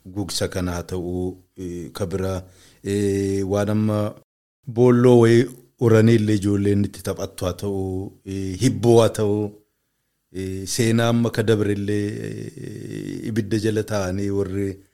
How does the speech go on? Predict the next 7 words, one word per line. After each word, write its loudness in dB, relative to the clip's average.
ee, -10
akkoo -4
akaakayyuun -4
itti -8
himuun -2
haa -6
ta'uu, -6